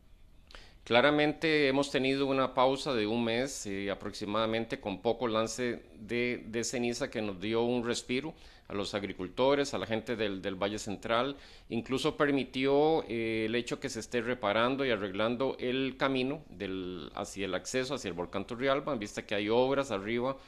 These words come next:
de gran importancia para el país y también para los grupos de vigilancia volcánica. El acceso estaba muy dañado por las lluvias, después del huracán Otto y, y después de la lluvia simplemente del periodo de la, de la estación lluviosa en Costa Rica.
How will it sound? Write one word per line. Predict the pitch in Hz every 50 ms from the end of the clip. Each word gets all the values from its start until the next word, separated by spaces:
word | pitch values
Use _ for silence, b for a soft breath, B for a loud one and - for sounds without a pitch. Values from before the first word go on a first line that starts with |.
| B B B B
de | - 87 98
gran | 90 98 104 113
importancia | 113 117 - 120 110 - 120 117 117 127 120
para | - 131 120
el | 120 120
país | - 135 123 117 113 104 87 - B B B B B B
y | - 131
también | 127 151 143 143 143 139
para | 143 147 139 143
los | 143 139 135
grupos | 123 123 123 123 127 135 117
de | 107 120 120 120 123 123 123
vigilancia | 127 117 110 98 101 107 107 107 - 113
volcánica. | 110 110 95 - - 92 82 82 78 - - - B B B B B
El | 120 107 107
acceso | 107 - 123 120 123 139
estaba | 131 - 135 131 127
muy | 127 127 135 143 151
dañado | 135 143 131 120 117 117 113 117 120 113
por | 110 104 95
las | 98 90
lluvias, | 90 110 113 117 120 127 127 - -
después | 95 95 - - 107 110
del | 107 117 104 107
huracán | 104 98 95 95 - 104 104 107
Otto | 113 123 127 127 - 139 131 127 127 123 113
y, | 107 104 95 - B B B B B -
y | 117
después | 117 104 - - 123 113
de | 127
la | 113 110
lluvia | 101 95 120 131 135 127 113
simplemente | - 123 113 113 113 110 117 117 113 131
del | 120 110 98 95 90
periodo | - 110 92 98 104 113 117 123 120 113 107
de | 101 98
la, | 92 92 92
de | 92 92 87
la | 98
estación | 95 - 98 92 92 104 104 104
lluviosa | 107 123 131 139 139 135 135 - 151
en | 135 117 76 -
Costa | - 117 - - 143
Rica. | 131 117 117 - - 139